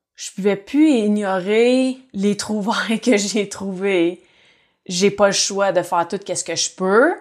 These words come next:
en tant que géologue et en tant que horticultrice, parce que ce projet-là serait sur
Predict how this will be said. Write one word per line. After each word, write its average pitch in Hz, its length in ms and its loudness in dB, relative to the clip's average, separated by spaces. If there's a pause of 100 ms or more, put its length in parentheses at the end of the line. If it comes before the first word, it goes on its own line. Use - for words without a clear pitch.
(100)
en 202 200 2
tant 226 200 -6
que 208 160 -4
géologue 180 880 2 (720)
et 220 300 4
en 185 180 -4
tant 202 320 -4
que 185 640 2
horticultrice, 202 1200 -4 (1080)
parce - 380 -2
que 240 440 2
ce 277 160 -6
projet-là 196 1000 -2 (580)
serait 202 580 0
sur 202 680 -4